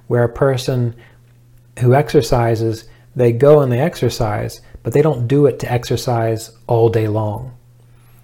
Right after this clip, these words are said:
They go, they get their body strong, and then at other times they know that their body is getting stronger, that their muscles are repairing and regenerating.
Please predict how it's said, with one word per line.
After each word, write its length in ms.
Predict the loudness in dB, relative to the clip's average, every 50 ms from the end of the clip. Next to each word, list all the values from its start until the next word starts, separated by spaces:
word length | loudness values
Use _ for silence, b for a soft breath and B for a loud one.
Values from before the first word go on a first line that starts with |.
| b b b b
They 140 | b -2 0
go, 460 | 0 0 0 0 0 -2 -4 -6 -10 -14 _ _ _ _ _
they 100 | -4 -2
get 160 | 0 0 0 0
their 140 | 0 0
body 280 | 2 0 0 0 -2 -4
strong, 520 | -4 -6 -6 -4 -4 -4 -4 -6 -8 -12 -16 -20 -20 -20 -20 -20 _ b b b b b b b b _ -6
and 160 | -4 -2 0
then 120 | 0 0 0
at 100 | 2 2
other 200 | 2 2 2 0
times 420 | 0 -2 -2 0 0 -2 -2 -2
they 200 | -2 -2 0 0
know 460 | 0 0 0 0 0 0 0 0 -2
that 180 | -2 -6 -6 -2
their 140 | -2 0 0
body 600 | 2 2 2 4 4 4 4 2 2 0 -2 -4 -2
is 300 | 0 0 0 -2 -4 -4
getting 400 | -2 -2 0 0 0 -2 -2 -4
stronger, 720 | -6 -8 -6 -6 -6 -6 -8 -10 -10 -10 -10 -12 -14 -18 _ b b b b b b -2
that 280 | -2 -2 -2 -2 -4
their 120 | -2 -2 0
muscles 500 | 2 2 0 0 0 2 2 2 0 0
are 280 | 0 0 0 2 2 2
repairing 520 | 2 0 -2 -4 -4 -4 -2 -2 -4 -4
and 100 | -4 -4
regenerating. 880 | -4 -4 -4 -4 -4 -4 -6 -6 -6 -6 -8 -8 -8 -8 -10 -10 -12